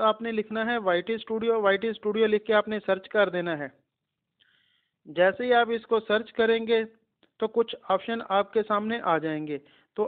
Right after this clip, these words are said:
आपने क्या करना है, जो पहला option है आपने इसको select कर लेना है। जैसे ही आप इसको select करेंगे तो कुछ इस तरह से interface जो है ना वो आपके सामने आ जाएगा। तो आपने क्या करना है, ऊपर की जानब जो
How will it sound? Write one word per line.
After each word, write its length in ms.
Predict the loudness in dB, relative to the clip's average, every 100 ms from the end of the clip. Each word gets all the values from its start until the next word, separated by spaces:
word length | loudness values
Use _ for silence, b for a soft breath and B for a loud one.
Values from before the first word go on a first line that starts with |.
| 0
आपने 340 | 2 2 0
क्या 180 | 0 0
करना 320 | 2 0 -2 -2
है, 80 |
जो 100 | -2 0
पहला 380 | 0 2 4 6
option 360 | 4 2 -4
है 100 | 0
आपने 300 | 0 0 -4
इसको 240 | -6 -4 -4
select 360 | 0 -2 -2
कर 160 | -2 0
लेना 260 | 0 -2 -4
है। 160 | -6 -12 _ _ _ b b b b -6
जैसे 360 | 2 2 2
ही 60 | 0
आप 180 | 0 0
इसको 280 | -8 -4 -4
select 380 | -2 -4 -4
करेंगे 400 | -2 0 0 0
तो 120 | -2 -2
कुछ 260 | -4 -8 -10
इस 120 | -10 -10 -4
तरह 280 | -2 -2 -4
से 120 | -6 -6
interface 560 | -8 -4 -6 -2 -2 0
जो 120 | -2
है 80 | -2
ना 100 | -2
वो 120 | 0
आपके 300 | 2 0 -2
सामने 320 | -4 -4 -4 -6 -4
आ 120 | -2
जाएगा। 360 | -2 -4 -6 -10 b b b _
तो 60 | 4
आपने 320 | 4 2 -2
क्या 160 | 0 0
करना 260 | -2 -4
है, 100 | -6
ऊपर 360 | -8 -6 -4 -2
की 120 | -2
जानब 300 | -2 -2 0
जो 80 | -2